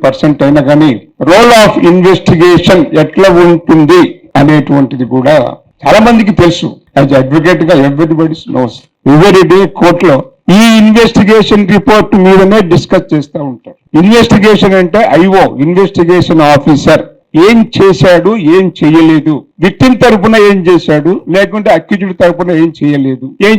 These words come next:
చేశాడు, వీటి మీదనే బిల్డప్ పై ఛార్జ్ షీట్ ఫైల్ చేస్తారు. ఆ ఛార్జ్ షీట్ మీదనే అడ్వకేట్స్, డిఫెన్స్, our prosecution, టూ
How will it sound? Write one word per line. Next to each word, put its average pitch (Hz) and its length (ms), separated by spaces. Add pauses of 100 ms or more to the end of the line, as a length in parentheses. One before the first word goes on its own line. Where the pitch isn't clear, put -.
(120)
చేశాడు, 151 480 (300)
వీటి 233 280
మీదనే 233 260 (160)
బిల్డప్ 202 540
పై 196 100 (400)
ఛార్జ్ 185 280
షీట్ 185 160 (100)
ఫైల్ 180 260
చేస్తారు. 160 460 (160)
ఆ - 20 (160)
ఛార్జ్ 175 280
షీట్ 165 280
మీదనే 156 320 (140)
అడ్వకేట్స్, 160 600 (380)
డిఫెన్స్, 175 420 (200)
our 156 100 (160)
prosecution, 156 600 (140)
టూ 170 120